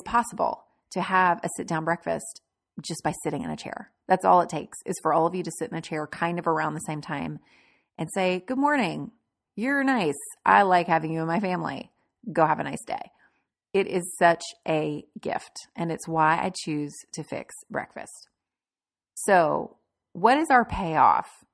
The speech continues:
in breakfast being worth it to sit down every single day,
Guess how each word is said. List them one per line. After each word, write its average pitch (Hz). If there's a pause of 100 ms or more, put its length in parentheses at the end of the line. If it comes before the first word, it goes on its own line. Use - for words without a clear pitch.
(160)
in 156 (720)
breakfast 185
being 160
worth 151
it -
to 165 (160)
sit -
down 143
every 156
single 151
day, 127